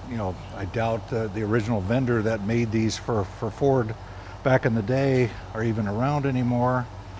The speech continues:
I'm looking at our box here. It says majority of the content's made in the U S A. So you can see that majority of the content.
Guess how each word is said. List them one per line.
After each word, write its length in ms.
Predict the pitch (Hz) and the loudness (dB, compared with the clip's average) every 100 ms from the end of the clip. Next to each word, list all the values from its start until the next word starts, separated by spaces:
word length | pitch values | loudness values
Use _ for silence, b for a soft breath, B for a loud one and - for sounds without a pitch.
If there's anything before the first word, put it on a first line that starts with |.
| - - - | -16 -16 -12
I'm 180 | 104 110 | -6 0
looking 240 | 123 123 120 | 0 0 0
at 160 | 117 | 0
our 300 | 110 107 98 - - - - - - - - - - - - - - - - - - - - - - | 2 2 0 -2 -14 -16 -16 -16 -14 -14 -14 -14 -14 -14 -12 -14 -12 -12 -12 -12 -14 -14 -14 -12 -4
box 400 | 113 120 117 - | 0 2 0 0
here. 500 | 123 117 113 117 104 - | 0 4 4 4 2 -4
It 60 | - | -6
says 260 | - 117 104 | 0 0 0
majority 380 | 104 139 151 | 2 6 6
of 40 | 127 | 6
the 100 | 117 | 2
content's 540 | 139 131 117 127 95 123 | 2 0 0 -2 -2 2
made 180 | 135 | 2
in 100 | 113 107 | 4 2
the 80 | |
U 200 | 104 117 | 2 2
S 220 | 101 90 120 | 2 0 -2
A. 280 | 104 78 76 - - - - - | -2 -2 -6 -10 -14 -12 -12 -8
So 80 | 107 | -4
you 140 | 98 | -2
can 120 | 101 | -2
see 220 | 95 131 | -4 -2
that 320 | 107 110 107 104 - - - - - - - - - - - - - - - - - - - - - 113 | 0 0 0 -2 -8 -14 -14 -16 -14 -14 -14 -16 -16 -16 -16 -16 -16 -16 -16 -16 -16 -16 -16 -14 -4 -2
majority 380 | 104 113 113 110 | 4 6 6 4
of 40 | |
the 80 | 98 | 0
content. 400 | 104 92 101 | -2 -4 -6